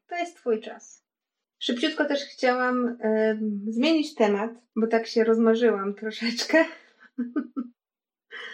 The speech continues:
Em, słuchajcie, to, co wam obiecałam już w poście na Insta Stories i w poście na Instagramie rano w poniedziałek, który wrzuciłam,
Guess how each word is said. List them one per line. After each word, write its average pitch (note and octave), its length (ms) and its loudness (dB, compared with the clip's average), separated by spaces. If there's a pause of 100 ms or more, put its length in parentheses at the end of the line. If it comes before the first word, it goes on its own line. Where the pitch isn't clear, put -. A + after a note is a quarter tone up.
(460)
Em, A#3+ 340 4
słuchajcie, A#3+ 680 0
to, C#4+ 100 -6
co D4 140 -4
wam C4+ 180 -2
obiecałam A#3 680 2
już G#3 500 -4
w G3+ 180 -2
poście A3+ 380 0
na G#3 140 -2
Insta A3 260 -2
Stories G3 680 -4
i G3+ 540 0 (180)
w G3 280 -6
poście A3 360 -2
na G#3 100 2
Instagramie G3+ 800 -2 (160)
rano G3+ 420 -4
w G3+ 440 -6
poniedziałek, G3+ 640 -4
który G3+ 320 -4
wrzuciłam, G3+ 720 -8